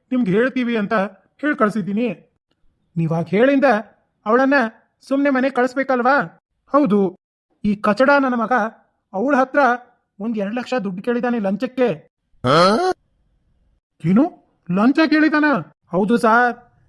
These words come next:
ನೀವು ನೋಡಿದ್ರೆ ಊರಲ್ಲಿ ದೊಡ್ಡ ಮರ್ಯಾದೆ ಇಟ್ಕೊಂಡಿರೋರು, ಇವನ್ ನೋಡಿದ್ರೆ ನಿಮ್ ಹೆಸರಲ್ಲಿ ಲಂಚ ಪಂಚ ಅಂತ ದುಡ್ಡು ಮಾಡ್ಕೊಳ್ತಿದ್ದಾನೆ.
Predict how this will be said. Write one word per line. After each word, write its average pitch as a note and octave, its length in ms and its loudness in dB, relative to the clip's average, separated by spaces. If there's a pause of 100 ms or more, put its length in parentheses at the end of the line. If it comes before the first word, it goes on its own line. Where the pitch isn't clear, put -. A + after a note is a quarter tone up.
(120)
ನೀವು G3+ 200 -6
ನೋಡಿದ್ರೆ B3 320 0 (460)
ಊರಲ್ಲಿ C4 400 0
ದೊಡ್ಡ G#3+ 300 -6
ಮರ್ಯಾದೆ A#3 400 -2
ಇಟ್ಕೊಂಡಿರೋರು, B3 580 0 (560)
ಇವನ್ A#3+ 180 0
ನೋಡಿದ್ರೆ B3+ 320 2 (420)
ನಿಮ್ G#3+ 200 0
ಹೆಸರಲ್ಲಿ A#3+ 360 -2 (640)
ಲಂಚ A3+ 260 0 (120)
ಪಂಚ G#3+ 260 -2
ಅಂತ G#3 220 -2 (480)
ದುಡ್ಡು G3 180 -4
ಮಾಡ್ಕೊಳ್ತಿದ್ದಾನೆ. G#3 640 -2